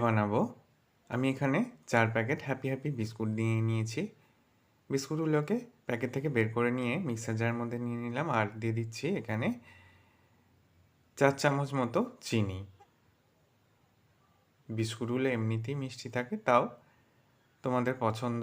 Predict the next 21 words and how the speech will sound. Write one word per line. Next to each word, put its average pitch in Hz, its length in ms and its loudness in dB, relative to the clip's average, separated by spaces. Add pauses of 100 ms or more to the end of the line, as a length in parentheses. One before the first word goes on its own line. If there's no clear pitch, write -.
(120)
অনুযায়ী 120 360 -2
এখানে 117 300 -4
মিষ্টি - 280 -4
অ্যাড 107 200 0
করে 123 280 -2 (240)
দেবে। 120 180 0 (100)
আমি 113 160 0
এখানে 113 200 -4 (120)
চার 110 220 0
চামচ 107 260 -4 (100)
মতো 110 160 -2 (400)
চিনি 117 280 -2
দিয়ে 113 180 2
দিয়েছি। 107 320 -2
এবার 117 140 2 (100)
গুঁড়ো 120 220 -2
করে 143 140 -2 (100)
নিয়ে 123 140 -2 (180)
স্ট্রেনারের 110 440 -2
মধ্যে 107 220 -2 (1040)
মিশ্রণটাকে 135 580 2